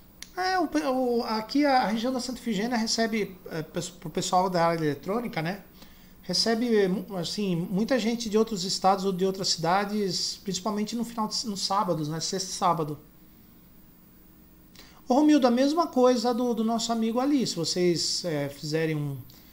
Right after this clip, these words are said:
arrumarem um, alguém que organize o evento, né? A gente vai.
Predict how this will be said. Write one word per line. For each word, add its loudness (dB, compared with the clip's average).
arrumarem 0
um, -4
alguém -2
que 0
organize 0
o 0
evento, -4
né? -6
A -6
gente -10
vai. -4